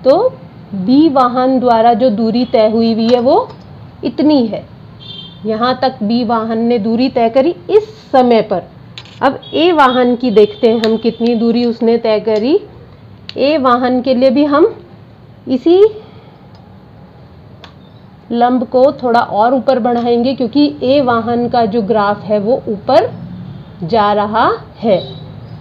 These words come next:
यहाँ तक। और इधर से अगर हम खींचेंगे लंब वाई अक्ष पर तो हमें दूरी पता चल जाएगी कि ए वाहन ने कितनी दूरी तय करी यहाँ पर।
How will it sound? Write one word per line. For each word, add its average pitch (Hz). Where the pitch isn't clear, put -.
यहाँ 214
तक। 403
और 226
इधर 254
से 285
अगर 254
हम 240
खींचेंगे 226
लंब 233
वाई 214
अक्ष 226
पर 311
तो 240
हमें 247
दूरी 254
पता 233
चल 294
जाएगी 208
कि 311
ए 302
वाहन 233
ने 247
कितनी 285
दूरी 247
तय 240
करी 269
यहाँ 233
पर। 180